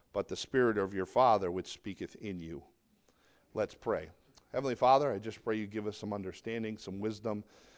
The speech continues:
Jesus gives a good, solid warning here,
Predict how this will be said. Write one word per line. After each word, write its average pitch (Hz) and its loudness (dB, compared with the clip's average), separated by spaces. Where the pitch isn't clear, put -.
Jesus 110 -4
gives 131 -4
a 123 -6
good, 143 -2
solid 143 4
warning 135 2
here, 95 -6